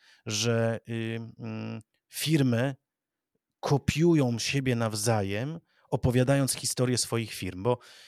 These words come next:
ja już naprawdę nie byłem w stanie wytrzymać, gdy czytałem profil firmy,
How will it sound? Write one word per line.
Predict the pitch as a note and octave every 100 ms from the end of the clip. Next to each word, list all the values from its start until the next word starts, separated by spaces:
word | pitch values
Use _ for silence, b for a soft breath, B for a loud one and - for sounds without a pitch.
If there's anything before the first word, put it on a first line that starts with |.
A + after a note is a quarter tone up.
| B
ja | A#2+
już | B2 A#2+ -
naprawdę | F#3+ A#2+ - C3 B2 B2
nie | A#2+
byłem | A#2+ A#2
w | -
stanie | A#2+ A#2 A2
wytrzymać, | A2+ - - B2+ G2+ G2 -
gdy | G2+ G#2+
czytałem | G2+ A2 A#2 A#2+ A2+
profil | - A2 G2+
firmy, | - A#2 G#2+ G2+ C#3